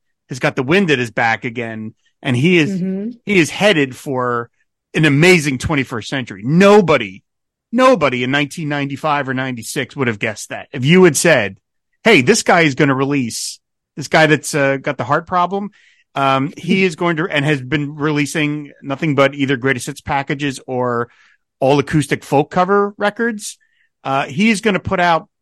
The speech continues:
Speaker 1: six to seven
Speaker 2: <laughs>
Speaker 1: original records, some of which will be the greatest records of his career." You'd say, "Get, you'd, you'd cover that action."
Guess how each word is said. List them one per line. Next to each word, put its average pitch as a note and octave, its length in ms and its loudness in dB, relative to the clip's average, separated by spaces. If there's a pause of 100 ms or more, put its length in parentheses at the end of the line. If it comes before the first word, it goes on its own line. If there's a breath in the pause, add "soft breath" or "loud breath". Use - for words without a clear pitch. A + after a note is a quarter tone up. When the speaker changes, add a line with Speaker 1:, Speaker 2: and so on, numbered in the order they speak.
Speaker 1:
six - 400 -8
to F3 100 -8
seven C#3 560 0 (380)
Speaker 2:
<laughs> - 380 -6
Speaker 1:
original E3 440 0
records, B2+ 640 -2 (280 soft breath)
some G#3 280 4
of F3 100 4
which D#3+ 200 4
will D#3 80 0
be C#3+ 140 4
the B2 100 0
greatest C3+ 400 0
records B2+ 300 -4
of A#2+ 80 -10
his A#2 120 -12
career." C#3 260 0
You'd C3 100 -4
say, F#3+ 80 0
"Get, G#3+ 260 -2
you'd, F3 400 0
you'd F#3 180 -2
cover F#3+ 280 2
that D3+ 160 4
action." D#3 420 -2